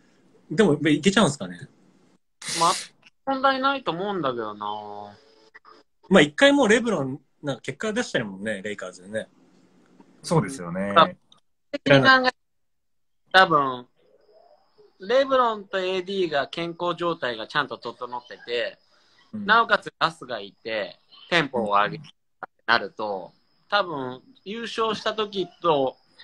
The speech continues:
Speaker 2: 同じぐらいまでは全然強いかなっていう。
Speaker 3: うんう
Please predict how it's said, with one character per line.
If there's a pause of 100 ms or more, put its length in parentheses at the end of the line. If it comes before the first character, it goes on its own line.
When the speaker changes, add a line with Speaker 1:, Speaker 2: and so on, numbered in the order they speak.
(160)
Speaker 2:
同
じ
ぐ
ら
い
ま
で
は
全
然
強
い
か
な
っ (160)
て
い
う。 (340)
Speaker 3:
う
ん
う